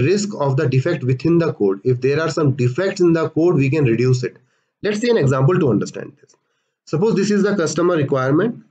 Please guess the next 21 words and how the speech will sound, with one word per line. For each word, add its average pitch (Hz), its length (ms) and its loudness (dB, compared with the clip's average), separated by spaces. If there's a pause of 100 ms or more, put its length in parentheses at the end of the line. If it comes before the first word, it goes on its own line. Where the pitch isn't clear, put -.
(120)
where 143 400 0 (420)
we 156 200 0
have 175 240 -2
to 185 160 2
check 208 280 -2
window 175 640 2
moves 180 440 4
up 175 360 -4 (340)
within 190 560 2
ten 185 200 0
millisecond 175 720 2
once 165 160 0
the 175 120 0
button 135 280 2
is 143 160 0
pressed. 104 340 -4 (1080)
So 123 160 -2
what 127 160 0
they 135 80 0
are 120 80 0
saying, 170 480 0